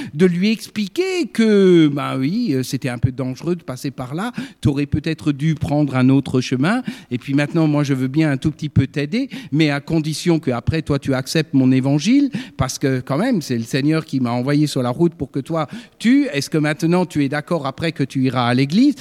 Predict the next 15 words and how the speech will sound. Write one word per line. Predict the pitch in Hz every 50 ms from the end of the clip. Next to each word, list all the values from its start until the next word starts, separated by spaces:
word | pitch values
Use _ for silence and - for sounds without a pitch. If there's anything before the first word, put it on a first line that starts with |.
| 226 254 208 -
Parce | - 135 139 - -
que | 147
moi, | 139 147 170 180 165
je | 143 143
viens | 131 143 143 135
quand | - - 143 143
même | 156 160 160 156
de | 127 135
dépenser | 127 147 131 - 139 135 135 - 147 131
tant | - 147 131 123
et | 120 123
tant, | - 208 233 262 247 165
et, | 135 - - - - 175 156 - _ _ -
oh ! | 349 415 494 494 415 226 196 196 185 165 156 147 143 135 135 131 127 123 117 113 110 110 107 104 101 98 95 92 90 90 - _ _ _ _ _ _ _ _ _ _ _ _ _ _ _ _ _ _ _ _ _ _ _ _ _ _ _ _ _ _ _ _ _ _ _ _ _ _ -
Hey. | 156 185 185 107 110 113 113 113 110 107 104 101 101 98 92 92 92